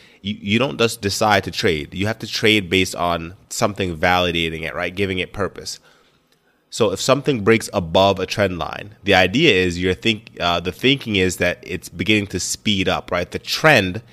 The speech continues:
is broken to the upside, which means people are more enthusiastic about the stock, that they're willing to bid or buy it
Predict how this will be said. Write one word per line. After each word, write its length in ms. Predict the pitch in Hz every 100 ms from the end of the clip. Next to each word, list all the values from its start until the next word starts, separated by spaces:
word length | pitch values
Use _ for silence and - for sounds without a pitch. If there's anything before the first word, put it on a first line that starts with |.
| - -
is 220 | 98 87
broken 680 | 80 95 127 147 95 85 87
to 120 | -
the 160 | 87 80 - -
upside, 640 | 190 - - 82 78 80
which 220 | 85 -
means 220 | 101 92 87
people 360 | - 131 123
are 40 | 110
more 260 | 104 104 - -
enthusiastic 1120 | 95 - 104 92 90 95 123 - 170 190 - _ _ _ _
about 380 | 104 101 101 98
the 100 | 98
stock, 580 | - - 165 147 98 - _ - - _
that 320 | 101 92 98
they're 160 | 98 101
willing 300 | 101 104 101
to 160 | 95
bid 520 | 82 80 82 113 113 95
or 240 | 82 90
buy 360 | 82 95 120 107
it 240 | 85 -